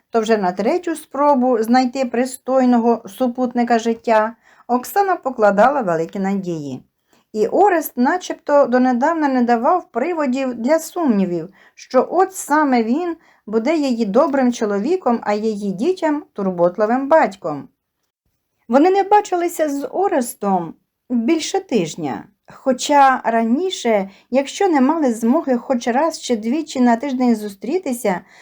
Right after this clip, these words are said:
то телефонували одне одному мало не через день.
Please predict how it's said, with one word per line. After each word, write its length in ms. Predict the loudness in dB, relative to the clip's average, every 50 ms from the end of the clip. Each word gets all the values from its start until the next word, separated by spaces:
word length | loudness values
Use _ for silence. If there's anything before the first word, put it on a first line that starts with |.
| -20 _ _
то 120 | -4 -4
телефонували 840 | 2 2 4 4 4 2 2 -2 -2 -2 0 0 0 0 0 0 -2 0
одне 380 | 0 -2 -2 0 -2 -2 -2 -2
одному 480 | -2 -4 -2 0 -2 0 2 2 2 0
мало 340 | 0 0 0 0 0 0
не 160 | -2 -2 -2 -2
через 360 | -4 -6 -4 -4 -6 -6 -6
день. 340 | -6 -6 -6 -6 -8 -10